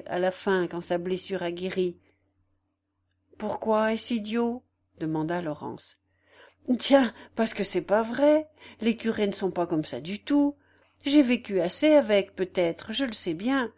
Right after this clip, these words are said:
Ils ne voudraient pas faire de peine à Dieu. » « Bon,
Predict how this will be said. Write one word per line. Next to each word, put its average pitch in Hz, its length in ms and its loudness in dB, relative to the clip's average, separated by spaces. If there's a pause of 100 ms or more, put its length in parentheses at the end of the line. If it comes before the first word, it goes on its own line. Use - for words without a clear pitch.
(280)
Ils 196 160 0
ne 190 80 6
voudraient 180 320 0
pas 170 180 -4
faire 233 280 -4
de 185 120 -4
peine 156 280 -2
à 202 100 4
Dieu. » « 247 340 0 (1600)
Bon, 359 200 10